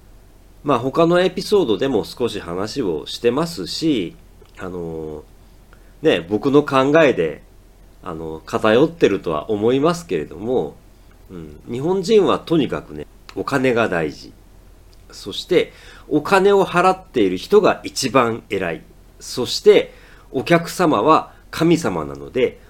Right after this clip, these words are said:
お客様の言うことは全て何でも聞かなければいけない。こういう、えっと、ソーシャルメディア、あのね、あの、日本語でエスエヌエスですけれども、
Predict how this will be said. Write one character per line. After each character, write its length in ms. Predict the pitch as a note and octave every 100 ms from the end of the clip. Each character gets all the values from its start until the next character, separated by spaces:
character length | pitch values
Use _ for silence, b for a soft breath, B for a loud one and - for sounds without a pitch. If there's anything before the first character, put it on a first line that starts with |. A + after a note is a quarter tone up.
| b
お 80 | A#2+
客 240 | A2 E3
様 300 | E3 G3 E3+
の 80 | A2
言 240 | E2 F2 F#2+
う 20 |
こ 140 | -
と 160 | - E2
は 240 | G#2 - B
全 460 | B - - A3 A3
て 200 | G2 F2+
何 300 | F#2 F#2+ E3
で 80 | F3+
も 240 | F#2+ G3+ -
聞 100 | -
か 160 | A#2+
な 140 | A2 G#2+
け 100 | A2+
れ 100 | D#3
ば 140 | G2+
い 80 | D2
け 160 | -
な 140 | A2 C2+
い。 80 | - - - - - - - - - - - b b -
こ 280 | - G#2 G#2
う 40 |
い 340 | G2 G2 A2+
う、 120 | E3+ - - - - - - - - -
え 60 | E2+
っ 120 | -
と、 320 | D#2 C#2 - - - -
ソ 300 | - - D3+
ー 20 |
シ 120 | D3+ D3+
ャ 60 |
ル 80 | D3
メ 140 | C#3
デ 120 | A2+ F2+
ィ 20 |
ア、 40 |
あ 40 | F2
の 120 | E2+ G2 - -
ね、 300 | G#2 E2+ - - - - -
あ 80 |
の、 160 | F2 F2+
日 100 | A2+
本 200 | B2 C3
語 100 | A#2
で 120 | A2+ A2
エ 60 | A2
ス 220 | - B2
エ 80 | A#2+
ヌ 120 | A2
エ 100 | G#2+
ス 160 | G#2+
で 100 | -
す 140 | D2+ -
け 120 | D2+
れ 40 | C2
ど 100 | -
も、 260 | C#2 C2+